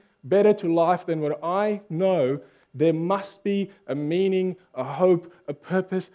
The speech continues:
a help for me in my struggle, in my afflictions, in my suffering, in my brokenness. There must be something better." And you know where they should have gone? They should have gone to that place where they would be met with people who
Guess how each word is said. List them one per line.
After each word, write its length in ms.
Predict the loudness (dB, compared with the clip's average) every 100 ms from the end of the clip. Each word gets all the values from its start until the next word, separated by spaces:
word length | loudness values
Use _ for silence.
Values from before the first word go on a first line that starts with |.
| -8
a 100 | -6
help 480 | -4 0 0 0 -8
for 240 | -6 -4
me 360 | -2 0 2 0
in 260 | -4 -6
my 160 | -4 -6
struggle, 640 | -8 -6 0 2 4 2
in 120 | 0
my 180 | -4 -4
afflictions, 760 | -6 -8 2 2 2 -6 -8 -8
in 100 | -10
my 120 | -10
suffering, 680 | -10 -8 -8 -2 -2 -2 -8
in 80 | -14
my 160 | -14 -14
brokenness. 680 | -8 0 2 0 -6 -6 -8
There 180 | -20 -20 -14
must 380 | -10 -10 _
be 140 | _ -20
something 640 | -16 -14 -14 -10 -10 -12 _
better." 320 | -12 -10 -12 -12 _ -20 -20 _ _ _
And 120 | -14 -10
you 100 | -6
know 200 | -4 -2
where 160 | -2
they 180 | -2 -4
should 260 | -6 -8 -6
have 260 | -8 -8
gone? 420 | -8 -6 -8 -10 -16 _ -10
They 80 | -8
should 160 | -6
have 140 | -6 -6
gone 180 | -8 -8
to 160 | -12 -10
that 320 | -6 -6 -8 -4
place 460 | -2 -2 -6 -20 _ _ _
where 140 | -8
they 160 | -2 -2
would 160 | -2 -6
be 100 | -6
met 300 | -4 -4 -8
with 200 | -16 -4
people 400 | -4 -2 -4 -4
who 360 | -6 -4 -4